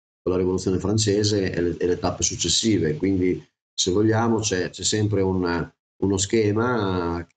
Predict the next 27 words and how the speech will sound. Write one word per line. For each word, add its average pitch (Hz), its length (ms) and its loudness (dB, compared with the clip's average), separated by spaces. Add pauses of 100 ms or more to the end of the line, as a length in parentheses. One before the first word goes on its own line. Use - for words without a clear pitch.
(120)
che - 160 -6
ritorna, 107 840 0
come 85 320 0
ho 85 100 0
detto 92 260 -2
più - 140 -2
volte, 92 440 0
questa 87 240 -2
elite 98 320 0
non 85 140 2
ha 92 40 0
fantasia, 90 680 0
applica 92 380 -4
uno 98 140 2
schema 98 680 0
e 85 100 -2
lo 90 140 2
ripete, 95 580 -2
cambiano 98 400 0
le 98 80 0
facce, 104 560 -2
ma 92 160 -2
il 80 80 -4
contesto 87 460 -2
è 78 80 -6
quello. 90 360 2
Quindi 92 480 -2